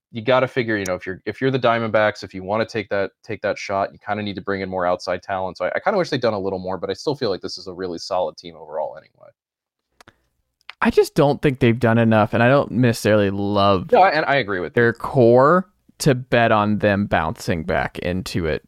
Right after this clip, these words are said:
Speaker 2: like, b-, them building off eighty-four and then going to eighty-seven, ninety range. I just don't see it.
Speaker 1: No, and I, I think,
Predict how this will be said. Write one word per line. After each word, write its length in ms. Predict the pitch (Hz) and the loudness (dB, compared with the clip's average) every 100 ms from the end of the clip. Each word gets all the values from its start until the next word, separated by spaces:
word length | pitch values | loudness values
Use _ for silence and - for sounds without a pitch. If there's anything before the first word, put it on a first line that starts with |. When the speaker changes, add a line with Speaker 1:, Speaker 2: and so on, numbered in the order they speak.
| - | -2
Speaker 2:
like, 180 | 104 - | -2 -4
b-, 80 | - | -6
them 280 | 117 147 151 | 2 4 4
building 440 | 139 131 131 127 | 4 4 6 4
off 240 | 113 104 - | 4 2 2
eighty-four 680 | - 110 110 - 95 92 85 | -2 0 0 0 2 4 4
and 140 | - 104 | 2 0
then 140 | 98 | 0
going 240 | 98 101 104 | 2 2 2
to 60 | |
eighty-seven, 480 | - 95 87 82 80 | 0 -2 -2 -4 -4
ninety 320 | 71 76 80 | -4 -4 -6
range. 340 | 71 62 65 - | -6 -6 -8 -4
I 80 | 113 | -2
just 180 | 135 151 | 0 0
don't 200 | 143 110 | 0 0
see 180 | - - | -6 -8
it. 220 | - - _ _ - | -10 -12 _ _ 2
Speaker 1:
No, 280 | 277 175 | 4 6
and 100 | 139 | 4
I, 140 | 175 196 | 2 2
I 140 | 180 190 | 0 0
think, 360 | 202 190 - | -2 -4 -4